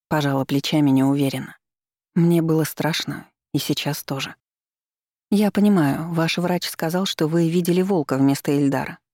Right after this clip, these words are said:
когда произошло нападение на него». «Да, мне показалось, что Эльдар превратился в своего волка». «Своего?» — вздёрнула она брови, мягко улыбаясь. «У Эльдара на участке иногда объявляется волк.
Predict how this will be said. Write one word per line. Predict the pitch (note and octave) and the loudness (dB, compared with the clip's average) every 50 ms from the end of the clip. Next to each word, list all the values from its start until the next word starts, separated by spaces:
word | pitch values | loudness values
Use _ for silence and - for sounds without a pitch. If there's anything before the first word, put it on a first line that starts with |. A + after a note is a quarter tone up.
| _ _ _ | _ _ _
когда | - F#3 F3 E3+ E3 | -4 -2 -2 -2 -2
произошло | - - D#3+ D#3 D3+ D#3+ D#3 - - D#3+ | 0 0 0 0 0 -2 -2 0 2 2
нападение | D#3 D3 - E3+ F3+ F3 D3+ C#3 C#3 C3+ C3+ | 2 2 2 0 0 0 2 2 4 4 4
на | C#3 | 4
него». | C#3 C#3+ C#3+ D3 - - - _ _ _ _ _ _ _ _ _ _ _ | 4 4 2 0 -4 -10 -14 _ _ _ _ _ _ _ _ _ _ _
«Да, | F#3+ F3 D#3+ D#3+ E3+ E3 D#3+ | 0 2 2 2 0 0 2
мне | D3 D3 E3 D#3 - | 2 2 2 2 2
показалось, | - - - E3 D#3+ E3+ E3+ E3 D#3+ | -2 -4 -4 -2 -2 0 0 0 0
что | - - - D#3 D3+ | -2 -2 -2 0 0
Эльдар | D3 D3+ D#3 D#3+ D#3 D3+ | 0 0 0 0 -2 -2
превратился | - - - D3 D3 D3+ D3+ - E3+ D#3+ D#3 - - D#3 | -2 -2 -2 0 0 -2 -2 0 0 -2 -2 -2 -6 -6
в | - | -6
своего | - - E3 D#3 D#3+ D#3+ D#3+ | -4 -2 -2 0 0 0 0
волка». | D#3+ E3 D#3 C#3 C3+ - - - - _ _ _ _ _ _ _ _ _ _ _ _ _ _ _ _ _ | 0 0 -2 -4 -4 -8 -12 -16 -16 _ _ _ _ _ _ _ _ _ _ _ _ _ _ _ _ _
«Своего?» — | - - - G3 E3+ D#3+ D3 C#3 C3+ C#3 A3 - _ _ _ _ _ _ _ _ _ _ | -16 -6 -2 0 2 2 2 2 0 -2 -2 -6 _ _ _ _ _ _ _ _ _ _
вздёрнула | - E3 D3+ D3+ D3+ C#3+ C#3 C#3 C3+ C3+ C3+ C3+ | -4 -2 0 0 0 2 4 4 4 2 2 2
она | C3+ C3+ C3+ | 2 0 0
брови, | C3+ C#3+ E3 F#3 E3+ | 0 0 0 2 2
мягко | C#3 C#3 C#3 C3+ - - - C#3 | 2 2 2 0 -2 -4 -4 -2
улыбаясь. | C#3 C#3+ D3 C#3+ D3 C#3 C3 - - - - - _ _ _ _ _ _ _ _ _ _ _ _ _ _ _ _ _ _ - | 0 0 0 0 0 -2 -4 -8 -12 -14 -16 -18 _ _ _ _ _ _ _ _ _ _ _ _ _ _ _ _ _ _ 0
«У | F3 | 0
Эльдара | E3+ E3 E3 E3 D#3+ F3 F3+ E3+ | 2 2 2 2 2 2 2 2
на | E3+ E3+ E3+ | 4 4 4
участке | E3+ E3 - - G3 G3+ - - - D#3+ | 2 2 0 0 -2 -2 -2 -2 0 2
иногда | D3 C#3+ C#3+ D3+ F3 E3+ | 4 4 4 2 2 2
объявляется | E3 E3+ F3 E3 C#3+ D#3 D#3+ D#3+ E3 D#3+ - - F3+ | 0 0 0 0 0 0 0 0 0 -2 -2 -4 -2
волк. | D#3+ D3 B2 A#2+ - _ - - | -2 -2 -4 -4 -8 _ -18 -20